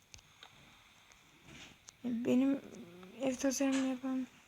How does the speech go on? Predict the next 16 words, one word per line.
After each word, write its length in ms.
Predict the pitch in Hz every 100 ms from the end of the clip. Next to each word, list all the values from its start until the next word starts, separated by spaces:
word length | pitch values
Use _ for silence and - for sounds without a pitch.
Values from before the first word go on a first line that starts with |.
| - - 330
yapan 360 | 247 226 254 233
çocuksa 400 | 233 233 262 277 - - - - - - - - - - - - - - - - - - - - - - - - - - - - - - - - - _ - - - - - - - - - - - - - - - -
şu 160 | - 240
yanları 240 | 233 233
kapatacağız 640 | 240 220 226 - 226 214
tabii 460 | 214 202 - 202 196 - 220
ki. 160 | 233 226 - - - - - - - - -
Güzel 320 | 226 214 214 196
dursun 360 | 190 202 202
diye 80 | 185 -
şöyle. 200 | 208 233 - - - - - - 240
Şöyle 140 | 240
bir 60 | 226
şey 140 | 254
yapabilirsiniz 420 | 254 254 - 220
arkadaşlar. 400 | 214 - - 247